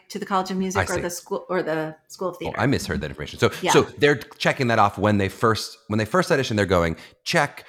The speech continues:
Speaker 2: B M Music Theater is what I'm auditioning for," and they only get accepted into one.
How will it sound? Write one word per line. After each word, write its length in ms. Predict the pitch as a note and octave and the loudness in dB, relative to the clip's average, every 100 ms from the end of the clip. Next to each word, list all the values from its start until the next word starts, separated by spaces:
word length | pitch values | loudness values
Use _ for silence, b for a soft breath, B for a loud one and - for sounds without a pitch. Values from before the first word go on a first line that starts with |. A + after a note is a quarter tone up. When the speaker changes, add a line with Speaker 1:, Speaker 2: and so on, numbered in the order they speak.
| B - | B -10
Speaker 2:
B 160 | G2+ B2+ | 2 4
M 340 | A2+ A2 G#2+ | 4 2 2
Music 240 | G#2 F#2+ F#2 | 0 -2 -2
Theater 220 | G2 F2+ | -2 -2
is 160 | F2 F2 | -2 0
what 160 | F2+ | 0
I'm 160 | E2+ E2 | 0 -2
auditioning 560 | F2+ E2+ - D2 C#2 | -6 -6 -8 -12 -14
for," 300 | - C#2 C2+ - | -12 -12 -12 -8
and 120 | F#2 | -6
they 100 | F2 | -4
only 160 | E2+ E2 | -4 -6
get 120 | D#2 | -10
accepted 340 | - D#2 - | -10 -12 -12
into 120 | C#2 C#2+ | -14 -14
one. 160 | C2+ | -14